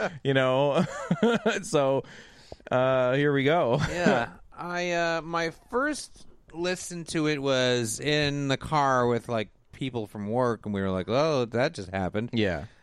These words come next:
Speaker 2: And we put it on, and I, it, when it was just on while you're talking to somebody, I was like, "My God, this man can rap."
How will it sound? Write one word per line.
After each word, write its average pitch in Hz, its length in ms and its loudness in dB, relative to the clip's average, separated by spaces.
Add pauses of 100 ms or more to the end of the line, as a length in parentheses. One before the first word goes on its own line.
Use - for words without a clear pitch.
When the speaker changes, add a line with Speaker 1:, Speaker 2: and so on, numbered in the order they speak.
(140)
Speaker 2:
And 117 240 0
we 117 60 -2
put 165 160 -2
it 160 100 0
on, 143 300 2
and 131 100 -2
I, 123 220 -2
it, 127 180 -8
when 143 300 -2
it 143 40 0
was 143 140 0
just 165 200 -6
on 147 320 -2
while 139 80 -2
you're 127 100 -2
talking 151 320 -4
to 160 80 -8
somebody, 165 320 0
I 139 60 4
was 120 260 -2
like, 113 220 2 (180)
"My 160 380 -4 (440)
God, 151 460 0
this 107 240 -2
man 98 240 0
can 90 240 -8
rap." 85 300 -6